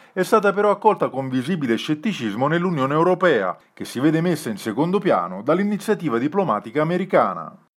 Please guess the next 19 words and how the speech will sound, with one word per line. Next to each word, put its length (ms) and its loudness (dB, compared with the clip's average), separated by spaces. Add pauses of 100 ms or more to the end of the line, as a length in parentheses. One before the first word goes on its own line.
(320)
A 40 -4
turbare 420 6
i 60 4
sonni 300 2
in 40 -6
molte 280 0
capitali 420 2
europee 580 -2 (220)
è 80 2
il 120 4
dubbio 300 2
che 80 0
a 80 4
Trump 360 2
interessi 500 0
un'intesa 420 -2
ad 80 0
ogni 220 -4
costo, 600 0